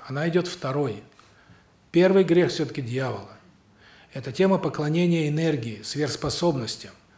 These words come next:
картине мира, управлению миром и так далее. Так вот, первое, что нужно сделать женщине для того, чтобы родить ребёнка, это получить божественную любовь.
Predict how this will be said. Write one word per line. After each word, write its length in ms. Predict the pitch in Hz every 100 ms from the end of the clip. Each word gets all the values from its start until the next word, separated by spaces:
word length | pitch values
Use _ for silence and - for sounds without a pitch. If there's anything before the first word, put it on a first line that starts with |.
| _ - -
картине 480 | 139 131 180 175 160
мира, 300 | 170 175 127
управлению 680 | 127 143 151 180 170 151
миром 320 | 143 139 120 135
и 20 |
так 200 | 151 139
далее. 300 | 131 101 95 - - - - -
Так 140 | 135
вот, 220 | 160 -
первое, 480 | - 220 190 143 117
что 200 | 107 165
нужно 320 | 147 127 135
сделать 420 | 127 135 139 113 104
женщине 640 | 156 190 180 - 117 104
для 180 | 123 143
того, 160 | 160
чтобы 200 | 139 151
родить 260 | 156 151 147
ребёнка, 480 | 147 147 123 107 123
это 140 | 117
получить 420 | 139 135 - 185
божественную 520 | 143 123 143 139 135 127
любовь. 320 | 117 104